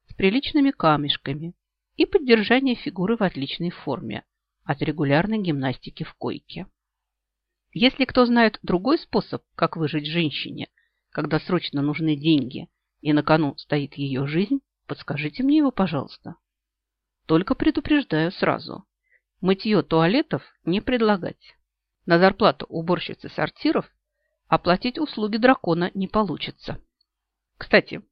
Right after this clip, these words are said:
мой пёс сейчас окучивает любимую баллонку местного премьер-министра. Если честно,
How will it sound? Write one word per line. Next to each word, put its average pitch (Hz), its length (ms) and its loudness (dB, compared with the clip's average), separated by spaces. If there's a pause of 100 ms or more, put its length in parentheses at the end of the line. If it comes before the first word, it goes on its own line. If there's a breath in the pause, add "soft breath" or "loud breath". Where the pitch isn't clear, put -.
(180)
мой 175 180 0
пёс 320 260 -2
сейчас - 400 -2
окучивает 240 640 -2
любимую 165 460 -2
баллонку 170 480 0
местного 156 420 -4
премьер-министра. 151 1080 -6 (1000)
Если 226 280 -2
честно, 226 520 -4